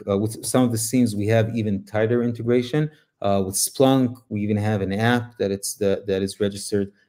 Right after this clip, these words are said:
in their app, in, in their app place. Uh, we integrate with the leading sor products, and in that manner, you can in-, you can, uh, in-, you can incorporate, uh,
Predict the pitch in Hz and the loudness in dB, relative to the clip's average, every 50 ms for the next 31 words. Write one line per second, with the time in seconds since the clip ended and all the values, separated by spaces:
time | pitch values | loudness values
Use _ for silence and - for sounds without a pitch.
0 | _ _ - 104 107 101 92 - - 107 117 113 110 117 107 107 110 104 98 95 | _ _ -4 0 2 2 2 2 2 0 0 0 0 0 0 0 0 0 0 2
1 | 95 95 104 110 113 113 - - 139 139 139 139 - - _ _ _ _ _ _ | 2 2 2 2 0 0 0 2 2 2 2 2 -4 -16 _ _ _ _ _ _
2 | _ 131 143 113 113 117 113 113 113 110 113 120 127 - 147 151 156 156 - 156 | _ -2 2 4 6 6 6 4 2 0 0 0 4 6 6 6 6 6 2 2
3 | 135 139 143 147 143 139 143 - - 117 120 113 117 - 113 107 98 110 113 117 | 6 8 10 10 10 8 4 -2 -2 -2 -2 -2 -2 -2 -2 0 2 2 4 4
4 | 117 117 113 110 113 - - - 131 131 135 127 131 - 113 107 107 104 101 - | 4 4 2 2 0 -2 -2 2 2 2 2 2 0 0 0 0 0 -2 -2 -2
5 | 107 101 104 107 104 104 110 110 110 110 113 113 120 127 131 127 123 123 123 - | -4 -4 -2 -2 -2 2 2 2 2 0 0 2 2 4 4 2 2 0 0 -4
6 | _ _ _ _ _ 113 110 110 113 - - 120 117 117 113 113 110 110 107 110 | _ _ _ _ _ -10 -8 -8 -8 -8 -4 0 0 2 2 4 4 2 2 0
7 | 113 120 120 135 135 - 117 107 110 - 110 107 107 104 104 104 104 101 104 104 | 0 -2 -2 -2 -2 -2 -6 -8 -4 -4 -2 -2 0 0 0 -2 -2 -2 -2 -2
8 | 101 101 98 98 98 - - 107 101 101 98 104 98 - 107 104 104 104 104 - | 0 0 2 0 0 -2 -4 -4 -4 -4 -4 -6 -8 -6 -4 -2 -2 -4 -4 -6
9 | - 104 101 98 - - - 147 156 156 156 - 127 113 104 101 98 - _ _ | -6 -6 -6 -6 -8 2 6 8 8 8 6 4 0 -2 -2 -2 -4 -10 _ _
10 | _ _ _ _ _ _ - 104 101 104 104 104 104 104 | _ _ _ _ _ _ -4 -2 0 2 2 2 0 0